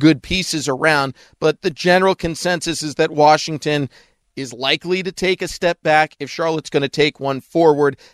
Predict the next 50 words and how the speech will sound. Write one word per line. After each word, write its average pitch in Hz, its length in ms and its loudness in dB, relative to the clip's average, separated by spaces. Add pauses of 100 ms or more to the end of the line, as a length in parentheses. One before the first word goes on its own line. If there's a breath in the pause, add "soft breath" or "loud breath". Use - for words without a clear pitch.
this 156 280 2
is 156 140 -6
one 147 180 -2
of 135 60 -6
the 135 80 2
teams 139 340 -6
they 135 160 0
need 131 200 0
to 127 80 0
put 135 320 0 (180 loud breath)
in 139 180 -2
their 135 140 4
rearview 127 420 2
mirror. 120 240 -4
So 123 280 -6
you're 135 160 -6
not 156 220 -2
getting 151 320 0
a 131 160 -6
full 156 440 2
regular 139 540 0
season 135 520 -4 (280 soft breath)
type 151 240 0
of 135 100 -8
matchup, 147 460 -2 (260 soft breath)
but 165 160 0
you 208 60 0
might 220 160 4
get 220 180 2
six - 320 -2
to - 180 -4
eight 190 160 -4
minutes 175 320 -2
of 143 120 -2
one, 127 240 -2
or 123 120 -2
at 139 120 -4
the 135 80 -4
very 170 240 4
least, 160 260 -2
you 160 80 -4
might 151 200 2
get 147 120 -6
to 131 100 -12
see 156 220 -2
what 147 160 2
the - 160 -10
ends, 151 300 -4
the 151 80 -6
benches 147 600 -2